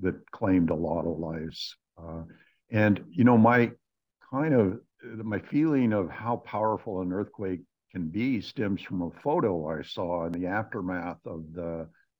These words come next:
Chilean earthquake. Now, mind you, this is nineteen sixty. This is not modern times. This is quite a long time ago. But there was a photograph of a big locomotive, a nineteen sixties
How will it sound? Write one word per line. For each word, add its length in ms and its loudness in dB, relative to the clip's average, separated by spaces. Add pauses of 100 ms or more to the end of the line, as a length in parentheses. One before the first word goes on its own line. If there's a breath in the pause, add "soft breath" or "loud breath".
(120)
Chilean 440 -2
earthquake. 480 -6
Now, 120 -2
mind 280 2
you, 80 4
this 220 0
is 140 -12
nineteen 440 0
sixty. 560 -10
This 160 -12
is 140 -14
not 200 -4
modern 460 -2
times. 400 -8
This 80 -6
is 80 -12
quite 240 -6
a 40 -2
long 200 -2
time 300 -8
ago. 260 -8 (480 soft breath)
But 100 -4
there 120 0
was 120 0
a 60 2
photograph 640 0 (100)
of 180 0
a 160 6
big 580 4
locomotive, 920 4
a 140 -4
nineteen 640 2
sixties 600 -2